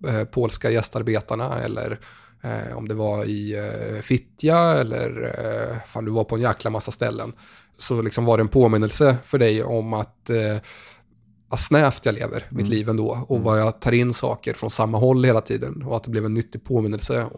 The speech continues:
Speaker 1: och, eh, faktiskt, eh, bli medveten om det.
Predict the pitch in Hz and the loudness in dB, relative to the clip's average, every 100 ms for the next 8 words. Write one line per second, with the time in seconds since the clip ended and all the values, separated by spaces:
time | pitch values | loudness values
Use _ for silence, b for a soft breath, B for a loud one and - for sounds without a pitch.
0 | - 131 110 107 107 107 104 - - 107 | -6 0 0 0 0 -2 -4 -8 -6 -6
1 | - 104 - - 120 113 117 107 107 - | -4 -8 -8 -8 -6 -6 -4 -4 0 4
2 | 135 107 104 160 139 98 | 6 6 4 6 6 2